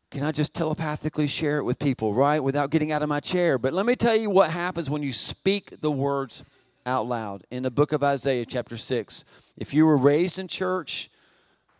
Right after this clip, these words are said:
then you've heard this passage, and you've heard, this is where Isaiah said, "I saw the Lord, and he was high and lifted," and then, like, the angel brought a coal and touched my lips, and I said, "Woe, I'm a man of unclean lips." And then he wraps it all up with, "Here am I, send me."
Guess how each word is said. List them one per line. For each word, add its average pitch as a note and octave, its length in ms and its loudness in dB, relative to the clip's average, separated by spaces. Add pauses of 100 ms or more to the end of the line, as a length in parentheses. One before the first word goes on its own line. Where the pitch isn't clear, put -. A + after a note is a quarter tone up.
then C3 120 -2
you've C#3+ 200 0
heard E3 460 2
this D3 160 -4
passage, C3+ 520 -4
and A2+ 100 -8
you've A#2+ 120 -6
heard, C#3+ 360 2
this C3 180 -6
is D3 60 -6
where C#3 160 0
Isaiah B2+ 500 0
said, A#2+ 560 -2
"I A#2 100 -6
saw C3 300 2
the B2+ 80 -4
Lord, B2+ 560 0 (440)
and A2 100 -8
he A#2+ 60 -2
was B2 140 -4
high B2+ 120 -2
and C3 80 -2
lifted," A#2+ 160 -2
and A#2+ 100 -4
then, B2+ 80 -4
like, B2 260 -2 (220)
the A#2+ 320 -2
angel C#3 380 2
brought C3 240 4
a C3 60 0
coal C#3+ 320 2
and B2+ 80 -6
touched C3+ 260 0
my C#3 100 0
lips, C#3 320 2
and B2 80 -2
I B2 40 0
said, A#2+ 260 0
"Woe, C3 360 4
I'm A#2+ 180 -6
a - 20 -6
man B2+ 220 0
of B2 100 0
unclean C3 380 -2
lips." C3 440 2
And G2 140 -10 (240)
then B2+ 100 -4
he C3+ 120 -2
wraps C3+ 340 2
it B2+ 40 6
all C3 180 8
up C3+ 120 2
with, A#2+ 140 2
"Here C3+ 220 2
am C3 120 0
I, C3+ 200 -4
send C3+ 360 -4
me." C#3 380 0